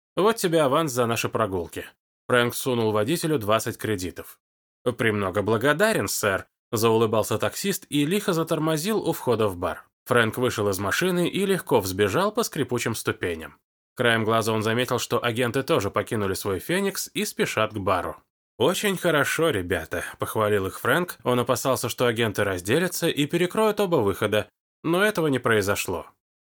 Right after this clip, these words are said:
Напустив на лицо выражение ужаса, Фрэнк влетел в бар.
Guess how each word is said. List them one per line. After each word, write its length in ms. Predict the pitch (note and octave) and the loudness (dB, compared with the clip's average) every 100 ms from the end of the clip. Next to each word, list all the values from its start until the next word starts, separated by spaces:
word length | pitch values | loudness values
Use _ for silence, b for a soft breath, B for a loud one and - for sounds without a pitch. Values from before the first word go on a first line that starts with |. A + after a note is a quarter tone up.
| _ _ _ | _ _ _
Напустив 560 | C3 B2 B2+ A2+ C3 A#2 | -2 0 0 0 -2 0
на 80 | |
лицо 280 | A#2 A2 A#2+ | 0 2 2
выражение 520 | A2 G#2+ G#2 G2 G2 - | 4 4 2 2 0 0
ужаса, 540 | C#3+ D#3 D3+ - D3+ | 0 0 -2 0 -2
Фрэнк 380 | - E3 G3+ G3 | 0 0 0 0
влетел 420 | E3 A#2 A#2+ A2 | 0 0 0 0
в 100 | F#2 | -2
бар. 360 | F2+ E2 - | -4 -4 -6